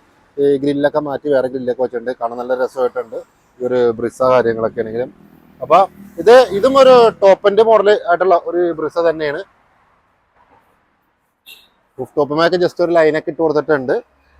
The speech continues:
ഏ, കെ എൽ ടു രജിസ്ട്രേഷൻ ആയിട്ടുള്ള രണ്ടായിരത്തി പതിനെട്ട് ബ്രിസയാണ്. ഏ, സിംഗിൾ ഓണർഷിപ്പിലെ വണ്ടിയാണ്. കിലോമീറ്റർ എഴുപതിനായിരം കിലോമീറ്റർ ഓടിയിട്ടുള്ള ഡീസൽ വാഹനമാണ്. അതുപോലെ തന്നെ,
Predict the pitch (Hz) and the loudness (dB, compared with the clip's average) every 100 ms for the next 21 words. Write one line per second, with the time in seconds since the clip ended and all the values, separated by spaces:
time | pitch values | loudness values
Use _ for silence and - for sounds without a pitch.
0 | - 127 127 123 135 139 151 - 151 165 | -2 2 2 0 0 0 0 -2 0 2
1 | 151 - 139 143 143 139 139 143 127 - | 2 2 -2 -2 -2 0 4 4 2 -4
2 | _ _ 127 131 139 151 160 170 160 156 | _ _ -2 2 2 2 2 2 4 2
3 | - 220 202 165 165 - 170 147 226 _ | 4 4 4 0 0 2 2 2 -4 _
4 | 139 139 123 - - 143 135 139 143 151 | -4 0 2 0 -6 -6 0 0 0 -2
5 | 143 160 165 156 147 220 - _ _ - | -2 0 2 0 0 -2 -10 _ _ -2
6 | 135 135 135 - 160 170 - _ 135 143 | 0 2 0 0 0 0 -4 _ 0 2
7 | 139 139 147 156 135 127 147 135 135 139 | 4 2 2 -2 -2 -2 -2 -2 -2 -4
8 | 156 139 135 117 139 143 127 139 131 - | -4 -4 -6 -4 0 2 2 0 -2 -2
9 | - _ _ _ 117 120 143 139 202 | -8 _ _ _ -4 -2 -2 -2 -4